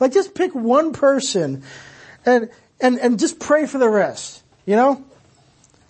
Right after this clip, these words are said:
Do for one fellow Christian what you wish you could do for all of them.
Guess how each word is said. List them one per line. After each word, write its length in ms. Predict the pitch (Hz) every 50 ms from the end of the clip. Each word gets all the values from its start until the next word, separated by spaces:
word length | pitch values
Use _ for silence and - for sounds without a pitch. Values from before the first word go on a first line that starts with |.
| _ _ _ _ _ _ _ _ _ _ _ _ _ _ _ _ -
Do 180 | 294 320 339
for 180 | 339 - 302 285
one 280 | 240 247 262 277 277
fellow 340 | - - - 254 254 254 240
Christian 400 | - - - 240 220 233 220 196
what 140 | 185 196 190
you 100 | 196 190
wish 220 | 190 190 180 -
you 80 | 214 196
could 160 | - 196 156
do 180 | 143 170 160 160
for 220 | 143 - 170 147
all 200 | 135 135 131 123
of 120 | 120 113 117
them. 220 | 107 98 101